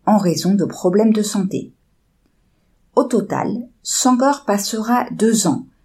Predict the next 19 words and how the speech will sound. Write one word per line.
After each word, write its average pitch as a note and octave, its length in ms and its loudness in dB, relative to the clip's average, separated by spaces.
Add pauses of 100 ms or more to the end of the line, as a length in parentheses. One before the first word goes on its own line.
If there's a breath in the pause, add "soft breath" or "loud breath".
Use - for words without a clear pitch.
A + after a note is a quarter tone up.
(240)
dans D#3+ 220 0
les D3+ 140 2
camps A#3 180 2
de G3 120 4
prisonniers, F3 720 -2 (800)
une F3+ 280 4
période F3+ 800 0
pendant F#3+ 300 4
laquelle D#3+ 680 -2 (520)
il A3+ 180 2
se - 200 -4
consacrera G3+ 1080 -2 (200)
à D#3+ 120 -2
l'écriture F3 720 -4 (100)
de D3+ 160 -6
poèmes, G3+ 540 0 (400)
notamment F#3+ 720 4
ceux - 320 -2
réunis E3 680 -2